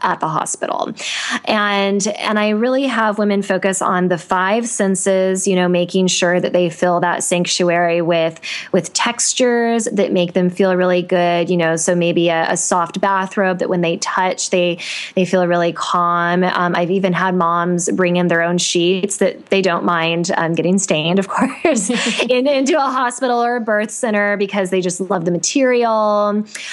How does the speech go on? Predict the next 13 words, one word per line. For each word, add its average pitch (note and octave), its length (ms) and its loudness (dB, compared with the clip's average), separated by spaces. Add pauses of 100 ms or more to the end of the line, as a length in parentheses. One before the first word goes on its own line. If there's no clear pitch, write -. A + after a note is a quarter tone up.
(180)
Um, G3 360 0
thinking G3 480 0
about F3 320 0
tastes. - 1000 -2
So A3+ 140 2
I G3+ 80 2
usually G3 380 2
bring F3 460 0
things F3 220 -2
like - 140 -2
honey, G#3+ 640 2
breath G3 420 -2
mints, F#3+ 540 0